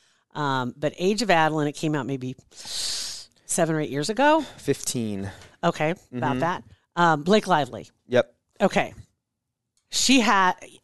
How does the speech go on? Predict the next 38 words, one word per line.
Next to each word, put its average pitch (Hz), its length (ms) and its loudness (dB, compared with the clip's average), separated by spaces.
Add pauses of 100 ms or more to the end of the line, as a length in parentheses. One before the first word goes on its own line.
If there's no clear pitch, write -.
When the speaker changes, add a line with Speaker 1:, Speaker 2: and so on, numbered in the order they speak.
Speaker 1:
you 202 160 0
gotta 240 260 4
watch 175 280 4
it. 180 100 0
I'm 156 80 -4
not 165 140 -2
gonna 180 100 0
tell 180 160 -2
you 151 120 2
the, 139 240 -2
the 151 100 -4
whole 160 180 0
scoop - 320 -4
of 135 120 -2
it, 131 160 -4
but 147 160 -6
basically 180 500 0
she - 160 -4
doesn't 143 300 -2
age 107 480 -8 (1200)
in 170 140 2
the 151 60 2
movie. 131 400 -4 (1120)
And 165 400 2 (340)
it, 180 200 0
it 175 120 4
explains 202 400 4
the 190 100 0
why. 160 440 2 (1000)
Speaker 2:
Okay. 139 260 2
Speaker 1:
It's 185 200 2 (220)
really 240 300 6
done 185 240 4
well. 160 400 2 (340)
But 190 220 2
every 220 480 4
few 208 220 2
years, 185 640 2